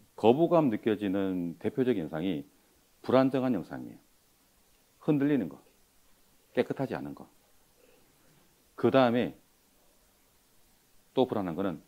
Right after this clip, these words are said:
잡음, 노이즈. 자, 일상 이야기 브이로그를 촬영할 때 내 음성이 들어간다. 그러면 최대한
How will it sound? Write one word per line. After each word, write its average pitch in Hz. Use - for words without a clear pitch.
잡음, 85
노이즈. 78
자, 131
일상 202
이야기 143
브이로그를 143
촬영할 147
때 110
내 104
음성이 113
들어간다. 98
그러면 107
최대한 139